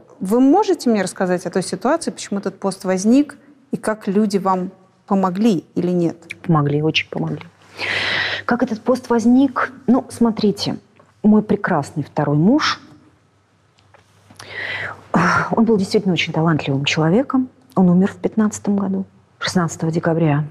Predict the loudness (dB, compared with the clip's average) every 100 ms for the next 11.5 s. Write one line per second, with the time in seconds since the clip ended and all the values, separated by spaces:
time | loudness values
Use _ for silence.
0 | -8 -6 -2 -2 -4 -6 -2 2 2 2
1 | 2 2 0 -4 -10 _ _ _ -6 -2
2 | 0 2 0 -4 -16 -20 -20 -14 -14 -10
3 | -2 2 4 2 2 2 2 -2 0 -2
4 | 0 0 0 -2 -4 -4 -4 -6 -6 -2
5 | 2 2 2 0 -2 -4 -4 -4 -4 -4
6 | -6 -8 -8 -6 -6 -6 -8 -10 -10 -12
7 | -14 _ _ _ 0 4 4 2 2 -2
8 | 0 0 0 -2 -2 -2 -2 -4 -6 -8
9 | -8 -10 _ _ _ _ _ _ _ _
10 | _ -4 -2 -2 -4 -8 -6 -4 -4 -4
11 | -8 -8 -10 -12 -12